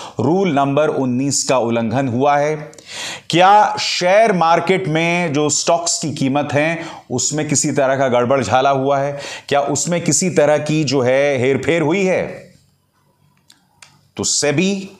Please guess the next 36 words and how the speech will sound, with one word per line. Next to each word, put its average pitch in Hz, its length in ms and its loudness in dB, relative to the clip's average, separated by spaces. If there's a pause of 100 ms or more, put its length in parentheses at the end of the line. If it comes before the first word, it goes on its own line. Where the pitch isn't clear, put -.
(420)
इस 190 240 -2
निगाह 131 300 2
से 147 240 -2
इस - 260 -4
मामले 104 340 0
की 104 180 -4
जांच 95 380 -2
करेगा। 85 520 0
मैं 85 120 -2
आपको 90 220 -2
बतला 113 240 0
दूं, 165 160 -4 (340)
गौतम 127 460 0
अडानी 135 340 0
ने 139 200 -2
औपचारिक 139 640 0
तौर 139 260 0
पर 151 220 -2
इस 101 200 -4
जांच 107 240 0
का 110 120 0
स्वागत 98 400 -2
किया 147 220 0
है। 156 180 0 (280)
वो 101 100 -2
क्या 139 240 2
कह 135 220 2
रहे 139 100 0
हैं, 160 60 -2
मैं 139 120 -2
आपको 110 280 0
पढ़ 104 220 -2
के 113 180 -2
सुनाना 85 420 -2
चाहता 85 360 -2
हूं। 90 440 -4